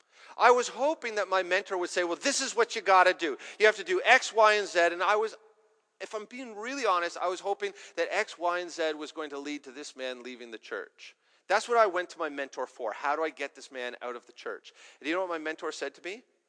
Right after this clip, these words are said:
He said, "I am so thankful to God that God has put you and this man in the same church." And I was enraged. I, "How could you say such a thing? Why would you want me and this man to be in the same church?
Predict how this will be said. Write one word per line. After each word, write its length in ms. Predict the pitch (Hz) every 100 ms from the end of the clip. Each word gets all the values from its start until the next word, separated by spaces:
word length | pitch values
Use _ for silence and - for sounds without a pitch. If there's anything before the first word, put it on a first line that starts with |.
| _ _ _ _ _ _ _
He 60 |
said, 160 | - 139 -
"I 140 | 151
am 120 | 151
so 280 | 139 - 180
thankful 460 | - 143 143 - 143
to 120 | 139
God 400 | 127 120 110 101
that 160 | 113 - _
God 300 | 120 127 135
has 220 | 131 113 _
put 220 | 123 113 -
you 300 | 107 127 135 -
and 140 | 113
this 180 | 117 -
man 240 | 113 107
in 80 | 104
the 60 | 101
same 280 | - 90 90
church." 580 | - 80 - _ - _ _ _ _ _ _ _ _ _ - -
And 160 | 233
I 180 | 226 262
was 320 | 254 208 160 - 175
enraged. 840 | 185 202 269 339 330 165 131 - 247
I, 240 | 240 240 240
"How 180 | 302
could 160 | 311 -
you 60 | -
say 360 | - 349 359
such 260 | - 247 -
a 40 |
thing? 220 | - 185 - - -
Why 280 | 262 311 320
would 220 | 320 269
you 80 | 277
want 360 | 277 294 233
me 200 | 240 311
and 100 | 302
this 160 | 254 -
man 300 | 226 277 269
to 60 |
be 100 | 220
in 80 | 269
the 60 | 254
same 320 | - 254 254
church? 440 | - - 320 254